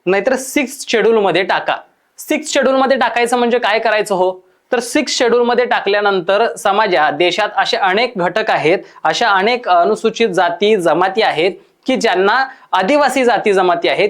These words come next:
की ज्यांना स्वतंत्र असे काही सुविधा प्रोव्हाइड केल्या जातात आणि असे अनेक प्रदेश देशामध्ये आहेत. तशाच पैकी एक आमचा लडाखला बनवा आणि आम्हाला एकतर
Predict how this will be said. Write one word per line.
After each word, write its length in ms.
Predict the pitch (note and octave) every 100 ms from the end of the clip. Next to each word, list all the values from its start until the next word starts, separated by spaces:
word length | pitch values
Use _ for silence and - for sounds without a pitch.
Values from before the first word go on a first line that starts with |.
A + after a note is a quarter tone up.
| A#3
की 60 |
ज्यांना 300 | A3 A3 B3+
स्वतंत्र 540 | B3+ A#3+ - B3+ B3+ B3
असे 240 | G#3 B3
काही 380 | A#3+ G3+ A3+ C4+ - -
सुविधा 400 | - B3+ C#4+ D4
प्रोव्हाइड 420 | A#3 G#3+ G3 F#3+
केल्या 180 | F#3 D#3
जातात 320 | D3+ C3+ C#3 C3+ - -
आणि 120 | A#3
असे 220 | G3+ F#3+
अनेक 340 | A3+ G#3+ C#4+ C#4
प्रदेश 300 | A#3 B3 A#3+
देशामध्ये 540 | G#3+ F#3+ A3 A3 A3
आहेत. 240 | E3+ D#3+ A3+ -
तशाच 320 | G#3 C4 C4+
पैकी 280 | A#3+ A3+ B3+
एक 260 | A#3 A3 A3+
आमचा 200 | G#3+ A#3+
लडाखला 460 | E3+ G#3+ A#3+ B3
बनवा 380 | F#3+ D#3 D3 A3 - _
आणि 140 | F3 F3+
आम्हाला 280 | E3+ G#3+ A3
एकतर 340 | G#3 A#3